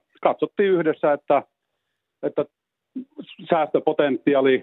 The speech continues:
kustannussäästöpotentiaali on niin valtava, että, että ei, ei, ei meidän kannata päivällä tuota tehasta käyttää, vaan yöllä. Ja meillä oli mahdollisuus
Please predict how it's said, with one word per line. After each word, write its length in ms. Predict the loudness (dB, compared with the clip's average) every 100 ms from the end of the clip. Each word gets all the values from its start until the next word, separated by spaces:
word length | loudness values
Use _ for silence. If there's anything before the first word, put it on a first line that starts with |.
| 0
kustannussäästöpotentiaali 1160 | -2 0 -2 0 -2 0 0 0 0 -2 -2 -2
on 120 | -4
niin 120 | 0
valtava, 520 | 0 2 0 0 -2
että, 320 | -4 -2 -2 -2 -8
että 220 | -4 -2
ei, 260 | 0 -4 -2
ei, 140 | -6 -6 _
ei 160 | -4 -2
meidän 240 | 0 0
kannata 280 | -2 -2 0 2
päivällä 400 | 2 0 -4 -6
tuota 240 | -6 -6
tehasta 360 | -4 -4 -6 -8
käyttää, 480 | -8 -8 -4 -4
vaan 200 | 0 0
yöllä. 280 | 0 -2 -6
Ja 220 | -6 -10 -12 _ -4
meillä 160 | -2
oli 100 | 0
mahdollisuus 500 | 0 2 0 -2 -6